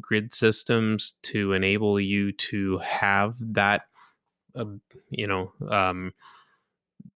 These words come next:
depth and breadth of content. The problem with them is, is that when you purchase a template, it has to be designed for any eventuality, which also means that you're getting all kinds of extra junk code in there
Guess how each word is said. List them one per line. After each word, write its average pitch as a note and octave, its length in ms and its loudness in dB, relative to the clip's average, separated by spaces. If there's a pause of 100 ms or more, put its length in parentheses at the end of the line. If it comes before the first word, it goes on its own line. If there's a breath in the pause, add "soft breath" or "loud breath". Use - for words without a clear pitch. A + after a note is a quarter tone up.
(280)
depth A2+ 360 4
and G2+ 180 4
breadth G#2+ 280 6
of G#2 120 4
content. A2+ 560 4
The B2+ 100 -2
problem G3+ 600 6
with A2+ 140 4
them G#2+ 140 2
is, A#2+ 400 0
is A2 180 -8
that A2+ 300 0 (140)
when A#2 240 2
you A2+ 60 0
purchase - 380 2
a A2+ 60 0
template, A#2+ 520 4
it A2+ 100 4
has C#3+ 280 0
to B2 100 -2
be A#2 120 -2
designed A2+ 460 0
for A#2 300 4
any D3+ 580 4
eventuality, A2+ 880 -2
which C3 180 -2
also D3 320 8
means A#2+ 280 4
that A2+ 120 0
you're A2+ 120 -2
getting A2+ 240 6
all B2 340 4
kinds A2+ 380 2
of A2 80 -2
extra A#2 260 -2
junk A#2 300 -2
code A#2+ 260 6
in A#2 120 2
there A2+ 260 -2